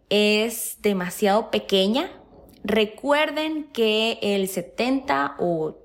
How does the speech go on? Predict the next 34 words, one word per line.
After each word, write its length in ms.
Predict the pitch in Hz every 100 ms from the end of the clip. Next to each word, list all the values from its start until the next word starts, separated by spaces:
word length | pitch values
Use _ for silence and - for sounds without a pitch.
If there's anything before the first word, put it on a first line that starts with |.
| _
diría 360 | 180 175 170 175
yo 140 | 175
tal 120 | 170
vez 100 | 180
un 120 | 196
ochenta 420 | 165 - 190 247 277
por 100 | 226
ciento 420 | 233 233 233 320 - - - -
de 140 | 214
los 100 | 214
visitantes 480 | 208 202 190 208 240
de 100 | 269
nuestras 380 | 262 - 208 196
redes 240 | 220 247
sociales 560 | 240 226 208 226 285 - - -
lo 280 | 208 214 202
hacen 340 | 202 208 240
desde 340 | 202 214 220 214
un 140 | 208
dispositivo 540 | 202 196 190 185 160 156
móvil. 340 | 151 151 - _ _ -
Así 140 | 208
que 140 | 208 220
tienen 240 | 247 311
que 80 | 349
asegurarse 560 | 339 262 185 165 - -
que 120 | 277
su 140 | 285
fotografía 600 | 277 240 202 196 220 233
no 160 | 226 214
se 120 | 208
vea 140 | 180 175
demasiado 800 | 170 170 - - 269 339 415 415
pequeña 560 | - - 185 170 277